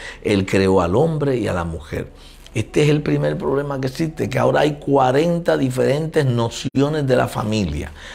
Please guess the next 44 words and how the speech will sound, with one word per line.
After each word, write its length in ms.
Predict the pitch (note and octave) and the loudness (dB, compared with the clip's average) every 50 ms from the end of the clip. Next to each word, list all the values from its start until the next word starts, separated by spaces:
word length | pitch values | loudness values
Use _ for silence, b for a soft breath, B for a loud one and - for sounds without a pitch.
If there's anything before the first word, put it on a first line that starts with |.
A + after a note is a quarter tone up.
| B B | B B
Hombre 260 | - B2 B2 B2 A#2 G#2 | 0 2 4 4 4 4
con 180 | G2+ G#2 G2+ | 4 2 2
hombre, 220 | A2 B2+ C3 B2+ A#2+ | 4 4 4 4 4
mujer 280 | A2 G2+ G#2+ A2+ A2 | 4 2 2 0 0
con 120 | - A2+ G2+ | -2 -4 -2
mujer, 260 | G2 F#2+ G2 A#2+ B2 | -2 0 0 2 2
mujer 240 | A#2+ G#2+ A2+ A2+ A2+ | 2 0 0 -2 0
con 180 | - G2 F#2 | -2 0 0
hombre, 220 | G2 A#2 B2+ A#2+ G#2+ | 2 2 2 2 2
mujer 220 | G2 G2+ A2+ A2 | 2 2 0 0
con 140 | - A2 G#2+ | 0 0 0
hombre, 220 | A2+ A#2+ A#2 G#2+ B B B B B | 2 2 0 0 B B B B B
mujer 240 | - A#2+ B2+ C3 C3+ | 2 4 4 4 4
con 160 | C3+ C#3+ C3+ | 2 2 2
hombre, 260 | C3 C#3+ D3 D3 C#3+ B2 | 2 4 4 4 4 4
con 160 | A#2 A2 G#2+ | 4 2 4
dos 140 | G#2 A#2+ B2 | 4 2 4
mujeres, 360 | B2+ A#2+ A2 B2+ B2+ C3+ C3 | 4 2 2 4 2 2 2
mujer 220 | A2+ A#2 B2+ B2+ | 2 2 2 2
con 200 | - C#3 C3+ B2+ | 2 0 0 2
tres 220 | A#2+ C3 B2+ - C3+ | 2 2 2 4 4
hombres 260 | C#3 D3 C#3+ C3+ A#2+ | 4 4 4 4 4
y 40 | A2+ | 4
tres 180 | B2+ B2+ B2 | 4 4 4
hombres. 300 | B2+ B2 B2 B2 B2 A#2+ | 4 4 4 4 2 4
No. 140 | A2+ A#2 - B B B B B B | 2 0 -4 B B B B B B
Han 160 | - B2+ C#3+ | -2 0 0
cambiado 480 | C3 F#3 E3+ E3 E3 E3 G3+ A3+ G3+ A#2+ | 0 -2 -2 0 0 -2 -2 -2 -4 -2
porque 300 | A#2+ A#2 A2+ - A#2 A2 | -2 -2 0 2 2 2
el 120 | G#2+ G2 | 4 4
diablo 340 | F2 G2+ G2+ F#2 - - A#2+ | 4 4 2 2 2 0 -2
siempre 580 | A#2 - - D3 D3 C3+ A#2+ - G#2+ A2 A#2+ - b b b b b b b b b b - - | -2 0 0 0 0 0 -2 -4 -4 -6 -6 -8 b b b b b b b b b b -6 -2
va 80 | - F#2+ | 2 2
a 20 | |
utilizar 560 | G2 G2 G2+ A2+ A2+ A2+ A2 - - A#2+ A#2 A2 | 2 2 2 2 2 2 2 2 2 2 2 2
su 160 | - - A#2 | 0 -2 -4
forma 480 | - - B2+ A2+ - A#2+ G#2+ G2 F#2 | -2 -2 -4 -2 -2 -2 -2 -2 -2
de 280 | E2+ E2+ E2+ G2+ G2 F#2 | -2 -2 0 0 0 0
destruir, 1120 | E2+ E2+ E2 F#2 G2+ F#2 - - - - - - - F2+ F2 F#2 G#2 A#2 A#2+ A2 F#2 E2 | -2 -2 0 0 2 2 0 -2 -4 -6 -4 0 0 2 4 4 4 4 4 4 2 0
de, 200 | D2+ D2 E2 E2+ | -2 -2 -2 -2
de 380 | D#2+ E2 F2+ F#2 F#2 - - - - | 0 2 2 2 2 0 -2 -4 -2
romper, 920 | F2+ F2 F2 F#2 F#2+ F#2+ F#2+ F#2 F2+ E2+ - - B2 A#2+ A#2 G#2 F#2+ F2 | 0 0 2 2 2 4 4 4 2 0 0 0 2 4 4 4 2 -2
de 200 | D#2 D2 F2+ F#2 | -2 0 2 2
aniquilar 1200 | F#2 F#2+ F#2 F#2+ G2 G2+ G2+ G2+ E2+ - - - G#2 G2+ F#2+ F2+ F#2 - - A2 G#2 - - - | 2 2 0 0 0 0 -2 -2 -4 -6 -4 -2 0 0 2 2 2 2 2 2 0 -2 -4 -8